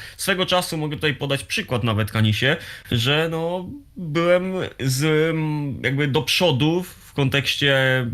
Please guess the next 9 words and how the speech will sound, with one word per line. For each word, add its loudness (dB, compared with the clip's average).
e, 0
fabuły 0
z -2
One 0
Piece'em, 0
ponieważ -2
w -10
pewnym 0
momencie 2